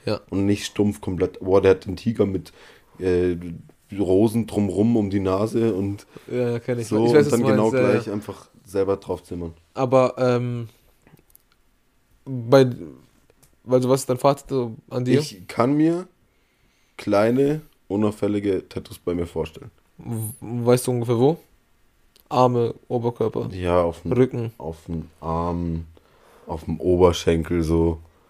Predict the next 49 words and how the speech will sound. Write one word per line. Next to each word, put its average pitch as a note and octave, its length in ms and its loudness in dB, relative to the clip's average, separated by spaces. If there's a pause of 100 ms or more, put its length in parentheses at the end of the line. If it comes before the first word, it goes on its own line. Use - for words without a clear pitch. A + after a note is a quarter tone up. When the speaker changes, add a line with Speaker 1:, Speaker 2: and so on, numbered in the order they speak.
(640)
Speaker 1:
Okay. A#2+ 240 0
Speaker 2:
Aber G#2 100 6
so, G2+ 300 4
äh, C#2+ 300 -14 (880)
bei G2 100 -4
mir A#2 80 0
Speaker 1:
Wirklich C#3+ 180 6
Speaker 2:
ist C3+ 60 4
es A#2+ 120 4
Speaker 1:
dezent. B2 320 -2 (240)
Speaker 2:
bei F#2+ 100 -2
mir, G2+ 260 0 (180)
ja, G2 200 2
so G#2 100 -2
dezent, A2 560 -2
von G2+ 320 -4
mir G2+ 160 2
aus G2+ 140 -4
auch E2+ 180 -6 (120)
ein F#2+ 160 -12
paar F#2+ 200 0
Stück G#2+ 300 -4
so. A#2 300 -2 (640)
Also F2+ 200 -6
ich F2 160 -6
hab - 200 -4
keins A#2 420 0 (540)
und F2+ 240 -8
ich E2 140 -10
hab E2 140 -4
auch - 80 -20
kein E2 200 -4
Piercing A2 440 -4
oder F2 180 -2
sonst F#2+ 260 -6
was. B2+ 180 -8 (600)
Speaker 1:
Ja. A2+ 220 -2 (800)
Speaker 2:
Ey, F2 160 -2
ich F2+ 120 -8
könnte G2+ 200 0
mir G2+ 80 4
so, F#2+ 200 0
so F2 160 -4
kleine F#2 460 0
Tattoos E2+ 340 -8
kann E2+ 140 -6
ich E2 100 -8
mir E2+ 80 -8
vorstellen. E2 540 -6